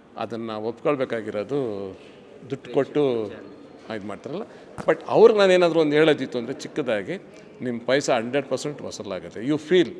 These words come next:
"ಏ, ವರ್ತ್ ಬಿಡಯ್ಯ," ಹಾಗೆ ಹೀಗೆ ಅಂದ್ಕೊಂಡು. ಯಾಕಂದರೆ ಅಷ್ಟು ಇದ್ರ ಮೇಲೆ ಕೆಲಸ ಮಾಡಿದ್ದಾರೆ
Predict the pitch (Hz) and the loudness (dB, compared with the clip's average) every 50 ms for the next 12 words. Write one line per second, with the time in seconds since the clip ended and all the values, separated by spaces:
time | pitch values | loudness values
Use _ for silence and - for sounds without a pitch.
0 | - - - - - - 117 110 95 80 87 107 127 127 - 107 104 95 95 87 | -16 -18 -20 -16 -8 -6 -6 -6 -6 -6 -6 -6 -6 -8 -8 -8 -8 -6 -6 -6
1 | 82 76 76 - - - - - 90 92 92 82 87 90 82 78 78 80 - - | -8 -10 -14 -18 -20 -20 -20 -16 -14 -14 -12 -12 -12 -14 -14 -14 -16 -20 -20 -20
2 | - - - - - 110 - 156 151 151 120 104 123 151 - - - - - - | -20 -20 -18 -16 -14 -10 -8 -6 -6 -4 -4 -6 -6 -10 -12 -16 -20 -20 -20 -20
3 | - - - - - - - - - - 214 196 165 143 135 127 127 123 - - | -20 -20 -16 -16 -16 -16 -16 -16 -6 -2 0 0 2 2 0 0 0 -2 -4 -6
4 | 101 107 - - 123 113 104 95 90 85 - 90 87 90 82 82 | -6 -6 -6 -6 -8 -8 -8 -10 -12 -14 -16 -18 -18 -18 -20 -20